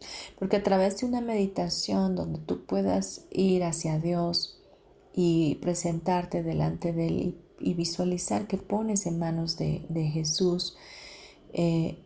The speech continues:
este sueño que tienes, este objetivo que tienes, y, y le permites a Él que trabaje, que trabaje para ti, que haga esa labor de,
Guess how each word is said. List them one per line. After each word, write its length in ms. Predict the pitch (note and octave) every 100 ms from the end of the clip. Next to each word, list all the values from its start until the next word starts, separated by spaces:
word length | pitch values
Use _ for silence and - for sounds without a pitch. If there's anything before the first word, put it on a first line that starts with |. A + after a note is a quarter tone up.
| -
este 500 | F#3+ - F#3 G3 G3
sueño 600 | - - F#3+ A#3 G#3 E3+
que 100 | D#3
tienes, 460 | E3 D#3 D#3 D#3
este 220 | E3+ - F#3
objetivo 720 | F#3 E3+ E3 - G#3 A3+ F3
que 120 | -
tienes, 600 | - - - - E3+ - - - - - - -
y, 420 | F#3+ F3 E3 -
y 100 | -
le 120 | F#3+
permites 640 | F#3+ F#3 F#3+ A#3 B3+ C4 -
a 120 | F3+
Él 160 | G3 G3+
que 120 | F3+
trabaje, 920 | - E3 D#3+ E3 G3+ G#3+ G3 F3 E3 - - - - -
que 100 | F3+
trabaje 640 | F#3 F3+ F#3 G#3+ A3 -
para 420 | F#3 D#3+ D#3+ D3+
ti, 280 | - F3 F3 -
que 200 | E3+ E3+
haga 500 | F3 F#3 F#3+ F#3 F#3+
esa 300 | - E3 -
labor 580 | F3+ E3 E3+ F3+ F3+ F3
de, 240 | E3 E3